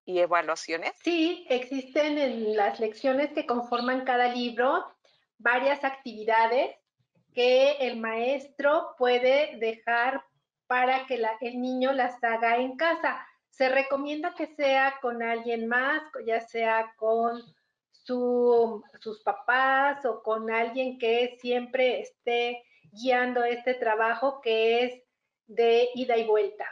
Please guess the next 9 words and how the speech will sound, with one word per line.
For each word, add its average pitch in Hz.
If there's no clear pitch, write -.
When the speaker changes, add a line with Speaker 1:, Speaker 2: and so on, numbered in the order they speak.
Speaker 2:
¿no? 285
Mediados 247
por 226
alguien, 254
porque 220
el 214
tema 247
de 240
valores, 233